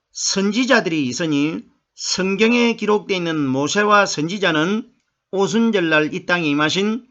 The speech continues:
성령께서 우리에게 가르쳐 주시고 깨닫게 해주시는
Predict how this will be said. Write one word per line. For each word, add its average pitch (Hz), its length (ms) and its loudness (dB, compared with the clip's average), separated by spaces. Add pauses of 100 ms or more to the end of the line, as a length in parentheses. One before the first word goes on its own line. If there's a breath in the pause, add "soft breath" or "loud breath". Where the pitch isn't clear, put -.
성령께서 208 960 0
우리에게 160 520 0
가르쳐 170 440 -2
주시고 175 560 -2 (220 soft breath)
깨닫게 190 480 0
해주시는 170 600 -4